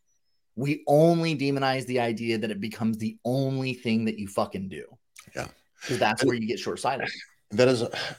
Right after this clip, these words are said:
Speaker 2: that is an interesting thing too. This, this is why a lot of these other programs that are highly specific, your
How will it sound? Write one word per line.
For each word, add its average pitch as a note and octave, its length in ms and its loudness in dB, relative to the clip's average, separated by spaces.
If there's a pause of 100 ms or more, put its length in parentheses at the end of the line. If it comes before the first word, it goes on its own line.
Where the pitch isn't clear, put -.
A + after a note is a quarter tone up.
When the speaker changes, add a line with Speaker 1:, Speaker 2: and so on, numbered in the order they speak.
(360)
Speaker 2:
that G#2 100 2
is G#2+ 140 2
an G#2 60 4
interesting F#2 420 0
thing F#2 180 2
too. F2+ 200 4
This, F2+ 180 2
this - 320 0
is G2 160 2
why F2+ 220 8
a E2 80 4
lot E2 160 6
of D#2+ 60 0
these D#2+ 280 0
other E2 160 -2
programs D#2+ 560 -2
that C#2 80 -4
are B1+ 60 -6
highly D2 420 -2
specific, - 720 -6
your B1 380 -4